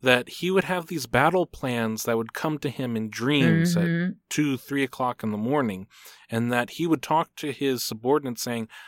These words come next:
Speaker 1: "I don't even know how
Speaker 2: Mm-hmm.
Speaker 1: I came up with this,
Speaker 2: Mm-hmm.
Speaker 1: but this is what we're doing."
Speaker 2: Mm-hmm.
Speaker 1: And, and most of the time it was successful.
Speaker 2: Mm-hmm.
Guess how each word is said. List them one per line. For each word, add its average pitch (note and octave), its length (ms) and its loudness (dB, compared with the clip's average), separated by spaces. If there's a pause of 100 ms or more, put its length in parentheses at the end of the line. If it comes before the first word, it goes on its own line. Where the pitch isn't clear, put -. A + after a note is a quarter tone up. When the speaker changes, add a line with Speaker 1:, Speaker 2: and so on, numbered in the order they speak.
(340)
Speaker 1:
"I A#2 100 2
don't E3 160 4
even B2+ 220 0
know G#2+ 380 -2 (480)
how B2+ 440 2
Speaker 2:
Mm-hmm. F3 460 2
Speaker 1:
I - 80 -2
came G2+ 280 -2
up - 160 -12
with - 160 -14
this, - 240 -10
Speaker 2:
Mm-hmm. F3 100 4
Speaker 1:
but D3 260 2
this A2 160 -4
is A2 140 -6
what A#2 120 -4
we're A#2 100 -2
doing." A2 260 -6
Speaker 2:
Mm-hmm. D#3 400 2 (380)
Speaker 1:
And, G#2+ 680 -2
and G#2 400 -6 (380)
most G2+ 400 -6
of A#2 100 -4
the - 60 -18
time D3+ 260 -6
it B2+ 80 -8
was B2+ 120 -6
successful. E3+ 520 -4
Speaker 2:
Mm-hmm. E3 400 2